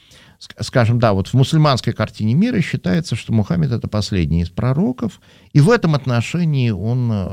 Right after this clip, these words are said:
оказывается выше, э, потому что через него возвещено окончательное откровение. Но, э, мы, э, такого убеждения не разделяем. Э, я кратко очень сказал, почему.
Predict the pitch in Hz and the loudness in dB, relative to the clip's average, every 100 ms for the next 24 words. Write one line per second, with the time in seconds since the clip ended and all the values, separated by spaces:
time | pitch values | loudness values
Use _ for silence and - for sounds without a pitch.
0 | 71 87 90 90 104 98 - 110 110 175 | -6 -6 -4 -4 -4 -6 -6 -6 -4 -4
1 | 202 - - - _ _ _ - 95 90 | -4 -4 -6 -6 _ _ _ -8 -4 -4
2 | - - 120 127 139 151 131 - 139 127 | -4 0 2 4 2 2 -2 -2 0 0
3 | 98 104 104 98 78 85 - - 69 - | 0 0 2 0 -2 -6 -6 -6 -6 -6
4 | - - - - - - - 67 - - | -8 -8 -8 -6 -8 -8 -8 -8 -10 -16
5 | - _ _ _ _ _ _ - _ - | -20 _ _ _ _ _ _ -20 _ 0
6 | 143 214 208 - 127 123 117 110 107 101 | 4 4 2 -4 -2 0 0 0 0 0
7 | 98 95 90 101 139 175 120 73 85 78 | -2 -2 0 2 4 2 0 -2 -2 -2
8 | 82 82 117 110 95 90 95 92 92 107 | -4 -2 0 2 2 -2 -2 0 2 2
9 | 98 92 107 120 98 90 92 90 90 165 | 4 4 4 2 0 -2 0 0 0 0
10 | 117 - 55 - 80 85 90 98 95 - | -2 -4 -10 -10 -10 -6 -4 -2 -2 -6
11 | - 117 117 101 - 78 - - - 73 | -2 2 2 0 -4 -8 -8 -10 -10 -6
12 | 78 90 87 82 - 82 69 | -4 -4 -4 -8 -6 -4 -6